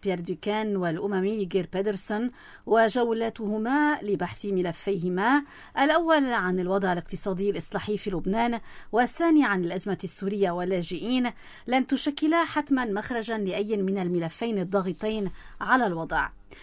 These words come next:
فالزيارتان على أهميتيهما تحتاجان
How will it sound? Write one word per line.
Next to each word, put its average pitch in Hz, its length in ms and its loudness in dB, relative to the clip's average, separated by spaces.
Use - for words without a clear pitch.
فالزيارتان 294 800 6
على 302 220 4
أهميتيهما 247 1200 2
تحتاجان 208 840 0